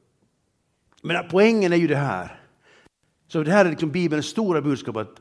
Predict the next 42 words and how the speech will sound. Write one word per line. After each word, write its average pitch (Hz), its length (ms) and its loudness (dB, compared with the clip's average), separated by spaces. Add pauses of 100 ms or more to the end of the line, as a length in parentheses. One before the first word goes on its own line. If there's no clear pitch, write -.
vi 185 380 -4
är 135 120 -10
skapade 143 640 -8
av 123 120 -6
Gud. 113 320 -10 (240)
Han 165 240 -4
är - 40 -16
intresserad 131 800 -6
av 98 100 -8
oss. 104 160 -12
Han 151 220 -6
bryr 165 340 -2
sig 123 240 -6
om 123 120 -6
oss. 120 220 -10
Han 180 420 -4
vill 190 220 -2
vara 175 220 2
med 185 200 0
oss 175 100 -4
alla 170 220 -4
dagar. 151 480 0 (1500)
Och 127 160 -6
vi 143 60 -4
bara 123 240 -2
ibland 113 440 -6 (1080)
glömmer 123 560 -6
det, 90 280 -12
eller 143 220 -6
vet 185 200 -2
inte 190 260 -4
om 165 320 -4
det, 113 100 -6
eller 160 140 -2
förstår 196 460 0
det 156 140 2
inte, 139 340 -4
eller 143 180 -2
kan 175 180 -4
inte 165 140 -4
acceptera 180 640 -6
det. 110 200 -12